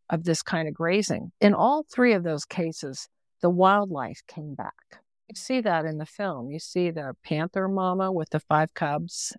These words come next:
in the Maasai Mara in Africa. So, and then, yes, the wonderful story of the green wave. They're like, "I'm tired of being a, a fisherman. It's not working anymore. Our fish stocks are depleted."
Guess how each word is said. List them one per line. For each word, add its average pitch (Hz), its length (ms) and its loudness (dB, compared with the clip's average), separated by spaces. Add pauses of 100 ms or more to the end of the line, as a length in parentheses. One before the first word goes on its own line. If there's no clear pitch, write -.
in 151 200 -2
the 139 260 2
Maasai 180 600 2 (200)
Mara 160 420 -2 (340)
in 175 100 4
Africa. 151 540 -2 (320)
So, 220 520 4 (180)
and 233 220 2
then, 277 300 -4 (400)
yes, 233 640 2 (160)
the 196 520 2
wonderful 208 760 0
story 160 800 -2
of 147 280 -4
the 143 420 -2
green 175 320 6
wave. 151 580 0 (100)
They're 185 220 0
like, 220 180 0 (420)
"I'm 233 400 2
tired 285 380 0
of 311 200 2
being 277 340 2
a, 220 100 0 (260)
a 196 60 0
fisherman. 240 640 2
It's 160 200 -2
not 185 380 2
working 143 580 0 (140)
anymore. 156 560 -4
Our 160 80 2
fish 190 300 -4
stocks - 480 0
are 151 80 -4
depleted." 151 600 -8